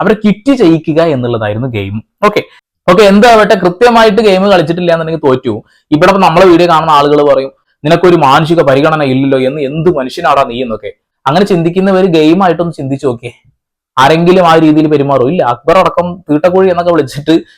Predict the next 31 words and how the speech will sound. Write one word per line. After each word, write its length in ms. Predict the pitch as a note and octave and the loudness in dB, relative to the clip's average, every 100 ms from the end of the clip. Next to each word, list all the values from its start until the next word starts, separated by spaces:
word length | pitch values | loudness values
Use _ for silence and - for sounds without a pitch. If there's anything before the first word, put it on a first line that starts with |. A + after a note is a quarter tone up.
| _ - | _ -2
ആളെ 300 | E3+ D#3+ E3 | 2 4 2
പ്രൊവോക്ക് 360 | E3+ D#3+ D3+ D3+ | 2 2 2 2
ചെയ്യാൻ 140 | D#3+ | -2
ശ്രമിച്ച 280 | C#3 B2 A2+ | -2 -4 -2
ആളാ. 160 | A2+ G#2 | 0 0
അനീഷ് 320 | A#2 C#3 D#3 | -2 -4 -4
നിരന്തരം 440 | E3+ D3+ E3 F#3+ | -2 -2 0 0
പ്രൊവോക്ക് 280 | F#3 E3 D#3 | 2 0 -2
ചെയ്യുന്ന 180 | D#3 C#3 | -4 -4
ആളാ. 160 | A2 F#2+ _ _ _ | -4 -6 _ _ _
ഇവരൊക്കെ 280 | D#3 G3+ G#3 | 0 0 2
പ്രൊവോക്ക് 280 | G#3+ F#3+ G3 | 2 4 4
ചെയ്യുന്നത് 360 | G#3 A3+ G3+ F#3 | 2 0 0 0
എന്തിനാന്ന് 240 | E3 D#3+ | -2 -2
വെച്ചാൽ 140 | E3 | -2
ഇവരൊക്കെ 220 | D#3+ E3 F#3 | -2 -2 -2
പുറത്തു 320 | D#3 C#3+ F3 | -2 0 0
പോകാൻ 120 | D#3 | 0
വേണ്ടിയിട്ടാ. 320 | A#2+ G#2+ G2+ _ - | -2 -6 -12 _ -2
നല്ലൊരു 340 | D3 G#3 C4+ | 2 2 2
ചാൻസ് 340 | A3+ E3+ D#3+ | 0 -2 -2
കിട്ടി 240 | F3 E3 E3 | -2 -2 -2
അവരെ 200 | D3 D3+ | -2 -2
പുറത്താക്കുക 480 | C#3+ - D#3 C#3 B2+ | -4 -2 -4 -2 -2
എന്നുള്ളതാ. 340 | A#2 G#2 F#2+ - _ _ | -2 -4 -8 -12 _ _
ഇപ്പൊ 140 | - F3 | -2 0
അപ്പാനി 340 | C#3+ F3 F#3+ | 2 0 0
ശരത്തും 280 | F3+ F3 F#3 | -2 -2 -2
ഒനിയിലൊക്കെ 360 | D#3+ E3+ F#3 | 0 0 0
ചേർന്നുകൊണ്ട് 480 | F3 E3+ E3 E3+ E3 | 0 0 0 -2 0
ഒരാളെ 640 | D#3+ D#3 D#3+ D#3 E3 D#3+ | 0 2 2 2 0 -4